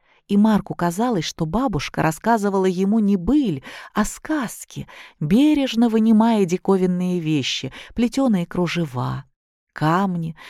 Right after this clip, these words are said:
с загадочными символами, старинные карты, кусочки ткани, высушенные корни растений диковинной конфигурации, всё ещё хранившие в себе тепло человеческих рук,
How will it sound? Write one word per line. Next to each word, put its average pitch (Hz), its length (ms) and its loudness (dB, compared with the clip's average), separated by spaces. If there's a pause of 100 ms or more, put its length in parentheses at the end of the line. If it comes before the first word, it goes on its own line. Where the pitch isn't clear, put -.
(100)
с 151 80 -8
загадочными 160 760 0
символами, 143 880 -4 (140)
старинные 170 540 0
карты, 147 640 -6 (260)
кусочки 247 500 0
ткани, 185 640 -4 (440)
высушенные 143 680 0
корни 131 340 -2
растений 180 680 -2
диковинной 151 680 -2
конфигурации, 143 1080 -4 (300)
всё 180 220 2
ещё 170 220 0
хранившие 180 760 -2
в - 60 -10
себе 165 380 0
тепло 190 360 -2
человеческих 180 880 -4
рук, 233 380 -4